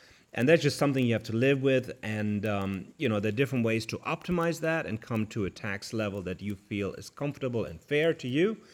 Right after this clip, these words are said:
But generally, you have to pay taxes on it. In that case, your residency, your personal residency,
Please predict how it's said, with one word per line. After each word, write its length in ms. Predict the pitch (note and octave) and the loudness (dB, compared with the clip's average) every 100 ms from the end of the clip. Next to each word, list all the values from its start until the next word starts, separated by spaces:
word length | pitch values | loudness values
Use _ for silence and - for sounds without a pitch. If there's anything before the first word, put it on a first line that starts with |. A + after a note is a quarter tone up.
| - - _ | -20 -20 _
But 240 | D3 D3+ A#2 | 8 8 6
generally, 400 | C3+ C#3+ C#3 G#2+ | 4 6 2 2
you 100 | A#2+ | 0
have 120 | A#2 | -2
to 80 | A#2 | -2
pay 160 | A#2+ | -2
taxes 480 | A2+ A2 F#2+ - G2+ | -2 -4 -4 -6 -4
on 160 | G2+ G#2 | -2 -2
it. 120 | - | -2
In 100 | G#2+ | -2
that 220 | A2 G#2 | -2 -2
case, 280 | - A2 G#2 | -2 -2 0
your 100 | G#2 | 0
residency, 640 | G2+ A2+ G#2+ G2+ F#2+ - | 2 0 0 -2 -2 -4
your 140 | F#2 E2 | -4 -4
personal 380 | - F#3 F3 B2 | 0 0 2 2
residency, 720 | A2+ G#2+ F#2+ F#2 - F2+ | 2 2 -2 -2 -2 -4